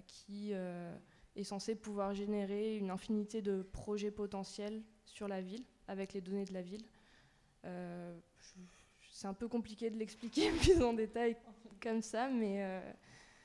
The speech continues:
ça implique, euh, plusieurs couches d'existence, euh, des, des, euh, des illustrations, euh, enfin, je, des fonctions, des maths, euh, plein de trucs.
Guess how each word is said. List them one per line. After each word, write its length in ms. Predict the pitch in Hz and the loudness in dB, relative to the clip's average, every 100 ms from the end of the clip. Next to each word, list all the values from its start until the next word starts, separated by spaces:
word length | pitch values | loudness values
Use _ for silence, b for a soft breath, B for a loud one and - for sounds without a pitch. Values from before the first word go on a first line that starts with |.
| b - | b -8
ça 240 | - 208 | 0 2
implique, 420 | 208 208 247 233 | 2 0 -4 0
euh, 240 | 226 208 202 | 4 4 2
plusieurs 520 | 196 226 214 220 - | -2 -2 0 0 -2
couches 260 | - 247 | -4 -2
d'existence, 920 | 214 220 202 214 - 214 214 240 - 220 | 0 -2 -4 -8 -4 -2 0 -2 -4 -4
euh, 460 | 196 190 185 185 | -2 -2 -4 -6
des, 800 | 190 190 196 190 190 190 190 190 190 b b b b b b b b _ | -6 -4 -2 0 -2 -2 -4 -6 -10 b b b b b b b b _
des, 380 | 185 185 202 208 | -18 -6 0 2
euh, 1300 | 196 190 185 185 180 180 180 185 104 214 214 214 214 | 2 2 -2 -4 -4 -6 -8 -8 -10 -10 -10 -12 -12
des 280 | 190 196 190 | -10 -10 -10
illustrations, 920 | 202 208 - 208 202 - 214 220 220 | -10 -10 -6 -4 -4 -4 0 0 0
euh, 680 | 208 190 185 185 185 180 180 190 b b _ - | 0 -2 -6 -8 -10 -12 -14 -18 b b _ -20
enfin, 1600 | 190 185 185 - - - - - - _ _ _ - _ - - 208 - 214 | -20 -20 -20 -20 -20 -20 -20 -20 -20 _ _ _ -20 _ -20 -20 -20 -12 -6
je, 40 | |
des 120 | 202 | -4
fonctions, 680 | 208 247 240 - 226 220 233 | -2 0 0 -2 0 4 4
des 160 | 226 208 | 4 2
maths, 540 | 208 196 208 220 220 202 | 2 0 0 -2 -4 -8
euh, 580 | 185 185 185 185 185 | -6 -8 -10 -12 -14
plein 160 | 185 202 | -12 -10
de 60 | 202 | -10
trucs. 420 | - 208 - | -10 -14 -14